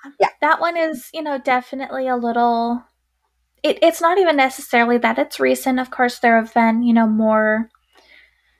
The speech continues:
Speaker 2: recent murders that have occurred, and th-,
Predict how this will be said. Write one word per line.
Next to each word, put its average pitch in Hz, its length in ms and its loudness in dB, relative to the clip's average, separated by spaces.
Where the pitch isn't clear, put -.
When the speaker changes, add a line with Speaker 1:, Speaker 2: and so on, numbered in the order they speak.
Speaker 2:
recent 240 580 -2
murders 233 420 -2
that 220 120 2
have 226 120 -4
occurred, 240 460 -2
and 294 200 0
th-, 277 100 -4